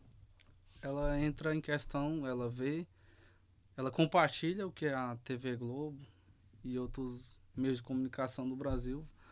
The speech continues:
fala das, das manifestações do Brasil. A, os médias portugueses, eles não vão no Brasil fazer uma reportagem, é, independente. Eu não vejo isso, até agora eu não vi isso. Eu vi eles compartilhando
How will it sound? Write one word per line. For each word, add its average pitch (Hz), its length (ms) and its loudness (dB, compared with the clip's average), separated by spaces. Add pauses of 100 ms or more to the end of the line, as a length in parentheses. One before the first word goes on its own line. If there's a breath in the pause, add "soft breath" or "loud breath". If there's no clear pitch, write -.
(420 loud breath)
fala 214 280 2
das, 190 180 2
das 175 180 0
manifestações 170 720 0
do 160 60 0
Brasil. 143 540 0 (240)
A, 120 320 -6
os 127 180 -2
médias 139 380 2
portugueses, 139 500 -2
eles 147 180 0
não 190 180 0
vão 165 180 0
no 180 140 0
Brasil 151 400 0
fazer 147 260 -4
uma 143 80 0
reportagem, 135 680 -2 (580 loud breath)
é, 127 100 0
independente. 143 680 2
Eu 117 40 -2
não 143 140 0
vejo 139 380 -2
isso, 117 120 -6
até 117 100 -4
agora 120 200 2
eu 127 40 2
não 127 120 0
vi 127 220 -4
isso. 113 180 -4
Eu 123 80 0
vi 143 160 -2
eles 190 260 -2
compartilhando 170 840 -4